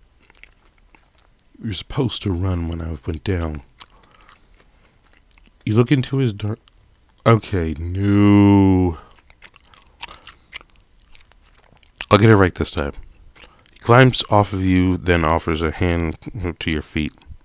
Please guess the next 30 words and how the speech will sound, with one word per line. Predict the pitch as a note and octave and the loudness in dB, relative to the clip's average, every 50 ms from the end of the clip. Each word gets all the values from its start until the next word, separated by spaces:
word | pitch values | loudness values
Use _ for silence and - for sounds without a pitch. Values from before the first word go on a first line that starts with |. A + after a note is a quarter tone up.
| _ _ _ _ _ _ - - - - - _ _ - _ - - | _ _ _ _ _ _ -20 -20 -20 -20 -20 _ _ -20 _ -14 -2
Don't | - G2 G#2 G#2 | 2 2 2 2
worry. | F#2+ F2+ E2+ D#2+ D#2+ - - _ _ _ _ - - - - - - - - - - - - - _ _ _ _ - | 2 0 -2 -2 -4 -6 -10 _ _ _ _ -20 -20 -20 -20 -20 -20 -20 -20 -20 -20 -20 -20 -20 _ _ _ _ -20
We'll | - | -10
keep | - - G2+ - _ | -8 -8 -8 -6 _
practicing | - A#2 G#2 G2+ - - G#2 - G#2 F#2 F#2+ | -4 -2 -2 -2 -4 -8 -6 -4 -2 -2 -2
until | G2 G2+ - - - G2 F#2 F#2 F2+ | -2 -4 -6 -4 -2 -2 0 0 -2
be-, | D#2+ - - - - _ _ _ _ _ | -2 -6 -8 -10 -10 _ _ _ _ _
until | G2+ F#2 - F#2 F2+ | -8 -4 -4 -2 -4
it | F2 E2+ | -2 -4
becomes | F#2 - - F2+ F2 - - | -6 -4 -4 -4 -4 -4 -4
muscle | F2 F2 E2+ - - F2 | -6 -6 -4 -6 -6 -6
memory. | E2 D#2 D2+ D2 D2+ D2+ D2+ D2 - - - _ _ _ - | -6 -6 -8 -8 -10 -10 -10 -10 -12 -16 -20 _ _ _ -8
Until | F#2+ F2 E2 - F#2+ F#2 | -6 -6 -4 -2 -2 -2
it | F2+ E2+ | -2 -2
becomes | F#2 F2 - - F2+ F2 E2+ | -4 -6 -4 -4 -4 -4 -4
a | E2 D#2+ | -4 -4
reaction, | D#2+ D#2+ D#2+ E2+ F2 E2+ E2+ - - - F2 F2 E2+ E2+ - - - | -4 -4 -6 -6 -6 -6 -8 -6 -6 -4 -4 -4 -4 -8 -10 -14 -10
not | - E2+ D#2+ D#2+ D#2 | -6 -4 -4 -4 -4
a | D#2 | -6
thought. | - - - D#2 C#2+ C#2+ - - - - _ _ _ _ _ _ - - _ _ _ _ _ _ _ _ _ _ _ - | -8 -10 -10 -8 -8 -8 -10 -14 -20 -20 _ _ _ _ _ _ -20 -20 _ _ _ _ _ _ _ _ _ _ _ -8
Bring | F#2 F#2+ A2 | -4 -2 0
it | A2+ G#2+ | 2 2
on. | G2+ F#2 D#2+ D2+ D2+ - - _ _ _ _ _ _ _ _ _ _ _ _ _ - - _ _ _ _ _ _ _ _ - _ _ - - _ _ - - _ - - - | 0 0 -2 -4 -6 -10 -16 _ _ _ _ _ _ _ _ _ _ _ _ _ -20 -20 _ _ _ _ _ _ _ _ -20 _ _ -20 -20 _ _ -20 -20 _ -18 -12 -8
You | A#2 G2+ | -6 -2
ran | A2+ A#2+ B2+ C3 | 0 2 2 2
until | B2 A#2 A2 G2+ | 2 4 4 2
time | G2 - - G2 F#2+ G2+ G2 | 2 2 -2 -2 -2 -2 -2
device | F#2 F2 - F#2 F2+ E2+ - - | -4 -6 -6 -4 -4 -4 -6 -6
becomes | - E2+ D#2+ F#2+ F#2 F#2 F2 - | -8 -8 -6 -6 -4 -6 -6 -8
instinct. | - - - - - _ _ _ - - - - - F2 E2 E2 D#2 - | -10 -10 -12 -14 -16 _ _ _ -8 -8 -6 -4 -2 -2 -2 -4 -6 -8